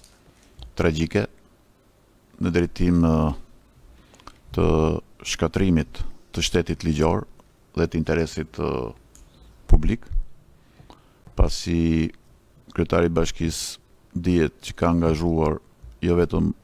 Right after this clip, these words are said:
bashkinë por edhe të gjithë qarkun, duke shkelur ligjin dhe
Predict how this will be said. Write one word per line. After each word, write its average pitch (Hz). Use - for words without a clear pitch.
bashkinë 82
por 85
edhe 80
të 82
gjithë 85
qarkun, 85
duke 85
shkelur 85
ligjin 80
dhe 80